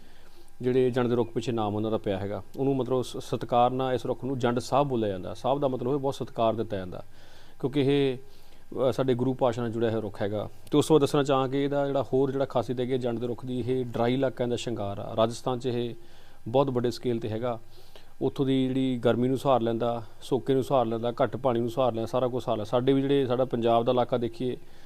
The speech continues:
ਜਿਹੜੇ ਮਾਲਵਾ ਬੈਲਟ, ਜਿਹੜੇ ਡਰਾਈ ਇਲਾਕੇ ਆ, ਮਾਨਸਾ, ਬਠਿੰਡਾ, ਫਾਜ਼ਿਲਕਾ, ਮੁਕਤਸਰ ਜਿਹੜੇ ਹੈਗੇ ਆ, ਸਾਰੇ ਜਿਹੜੇ ਉਹ ਇਲਾਕੇ ਹੈਗੇ ਆ, ਉਹਨਾਂ 'ਚ ਇਹ ਈਜ਼ੀਲੀ ਗਰੋ ਹੋ ਸਕਦਾ। ਸਾਨੂੰ ਰੋਡ ਸਾਈਡ ਇਹਨੂੰ ਪ੍ਰਮੋਟ ਕਰਨਾ ਚਾਹੀਦਾ, ਸਾਨੂੰ ਮਤਲਬ ਜੰਗਲ ਦੇ ਫਾਰਮ 'ਚ ਇਹਨੂੰ ਲਾਉਣਾ ਚਾਹੀਦਾ। ਅਸੀਂ ਦੇਖਿਆ ਵੀ ਸਾਡਾ ਰਿਜ਼ਲਟ ਬਹੁਤ ਵਧੀਆ ਇਸ ਨਾਲ।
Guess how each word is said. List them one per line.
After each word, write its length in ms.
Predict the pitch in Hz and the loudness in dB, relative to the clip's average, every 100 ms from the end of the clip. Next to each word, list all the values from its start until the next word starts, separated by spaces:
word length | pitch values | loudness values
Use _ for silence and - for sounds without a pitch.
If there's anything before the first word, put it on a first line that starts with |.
| - - - - - | -14 -14 -14 -6 2
ਜਿਹੜੇ 140 | 135 | 6
ਮਾਲਵਾ 320 | 120 117 127 | 8 8 8
ਬੈਲਟ, 160 | 127 131 | 6 4
ਜਿਹੜੇ 180 | 131 123 | 2 2
ਡਰਾਈ 240 | 117 117 | 2 4
ਇਲਾਕੇ 280 | 123 117 127 | 4 2 2
ਆ, 20 | |
ਮਾਨਸਾ, 500 | 113 113 113 131 120 | 2 2 0 0 0
ਬਠਿੰਡਾ, 640 | 117 110 117 117 123 117 | -2 -2 -2 2 2 2
ਫਾਜ਼ਿਲਕਾ, 540 | - 127 120 120 123 113 | 2 2 2 2 2 2
ਮੁਕਤਸਰ 420 | 117 120 - 123 | 2 0 0 0
ਜਿਹੜੇ 160 | 127 | 0
ਹੈਗੇ 200 | 113 117 | 0 -2
ਆ, 20 | 120 | -4
ਸਾਰੇ 400 | - 127 135 135 | 2 4 4 2
ਜਿਹੜੇ 180 | 135 | 2
ਉਹ 140 | 120 123 | 0 0
ਇਲਾਕੇ 280 | 110 - 117 | -2 -4 -4
ਹੈਗੇ 220 | 120 127 | -2 -4
ਆ, 100 | - - - - - - | -6 -10 -14 -14 -14 -2
ਉਹਨਾਂ 260 | 151 147 156 | 2 4 4
'ਚ 40 | |
ਇਹ 320 | 139 143 - 127 | 4 4 2 2
ਈਜ਼ੀਲੀ 220 | 127 127 | 2 2
ਗਰੋ 200 | 117 110 | 4 2
ਹੋ 60 | |
ਸਕਦਾ। 380 | 101 104 95 90 - - | 2 -4 -6 -8 -10 -10
ਸਾਨੂੰ 280 | - 135 135 | 0 2 4
ਰੋਡ 220 | 123 135 | 4 4
ਸਾਈਡ 220 | - 139 | 2 0
ਇਹਨੂੰ 160 | 135 139 | 2 0
ਪ੍ਰਮੋਟ 300 | 131 127 123 | 0 -2 -2
ਕਰਨਾ 200 | 127 117 | -2 0
ਚਾਹੀਦਾ, 180 | 117 117 | 0 -2
ਸਾਨੂੰ 280 | 123 123 120 | -2 -2 -2
ਮਤਲਬ 220 | 120 113 | -2 0
ਜੰਗਲ 260 | 117 120 | 2 2
ਦੇ 80 | 131 | 2
ਫਾਰਮ 260 | 117 120 117 | 0 0 0
'ਚ 40 | |
ਇਹਨੂੰ 140 | 123 113 | 0 0
ਲਾਉਣਾ 180 | 107 | -2
ਚਾਹੀਦਾ। 260 | 110 113 117 | -2 -2 0
ਅਸੀਂ 140 | 120 | 0
ਦੇਖਿਆ 260 | 120 113 131 | -2 0 -2
ਵੀ 60 | 123 | 0
ਸਾਡਾ 160 | 120 | 0
ਰਿਜ਼ਲਟ 220 | 120 123 | 2 2
ਬਹੁਤ 240 | 123 117 127 | 2 2 2
ਵਧੀਆ 280 | 113 113 110 | 2 0 -2
ਇਸ 120 | |
ਨਾਲ। 100 | - | -8